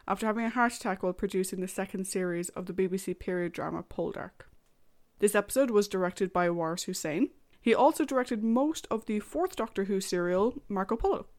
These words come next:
So we'll talk about him more when we get to that. Doctor Who's first two seasons were produced by Verity Lambert. Now, Verity is,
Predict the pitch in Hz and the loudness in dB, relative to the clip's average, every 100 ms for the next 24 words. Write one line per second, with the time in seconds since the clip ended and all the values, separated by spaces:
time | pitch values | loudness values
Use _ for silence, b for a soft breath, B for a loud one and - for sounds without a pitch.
0 | - - - - - - - 220 196 196 | -20 -20 -20 -20 -20 -20 -6 0 2 0
1 | 185 - 165 190 175 170 175 180 190 - | -4 -6 -6 -6 -4 -6 -6 -6 -8 -8
2 | 269 - _ - - - 254 262 277 269 | -10 -10 _ -20 -20 6 6 6 4 4
3 | 247 220 220 - 214 208 190 196 196 196 | 2 2 0 0 2 2 2 2 0 0
4 | 196 190 190 185 180 180 180 190 180 170 | 0 0 4 2 4 2 2 0 0 0
5 | 175 131 - - - b b b b b | 0 -2 -6 -14 -18 b b b b b
6 | - 185 180 196 220 233 202 185 160 _ | -2 0 4 4 4 4 2 2 -2 _
7 | _ _ _ 190 185 175 170 175 | _ _ _ 2 4 4 2 -2